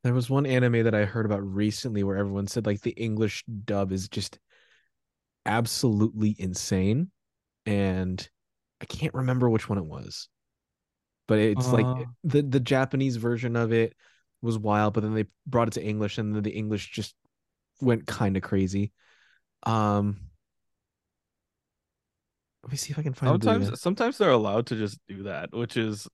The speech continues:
Speaker 2: hilarious. But, um,
Speaker 1: Yeah, I can't s-, I can't find the title, but I'm looking at the, the clip now. The, they don't have the comments on this reel for whatever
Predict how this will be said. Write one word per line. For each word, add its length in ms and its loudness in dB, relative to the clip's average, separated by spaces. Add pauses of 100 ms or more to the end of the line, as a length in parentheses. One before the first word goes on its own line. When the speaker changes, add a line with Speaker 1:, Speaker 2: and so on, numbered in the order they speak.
(420)
Speaker 2:
hilarious. 720 -4
But, 220 -8 (880)
um, 260 4
Speaker 1:
Yeah, 60 4
I 80 2
can't 260 2
s-, 100 -6
I 80 0
can't 220 0
find 140 2
the 60 4
title, 320 2
but 120 0
I'm 140 0
looking 280 -4
at 140 -4
the, 300 -2 (160)
the 100 -12
clip 320 -2
now. 320 2
The, 300 4 (320)
they 100 -4
don't 200 -4
have 240 -2
the 80 -2
comments 460 -2
on 140 -2
this 180 -8
reel 260 -8
for 140 -12
whatever 460 -10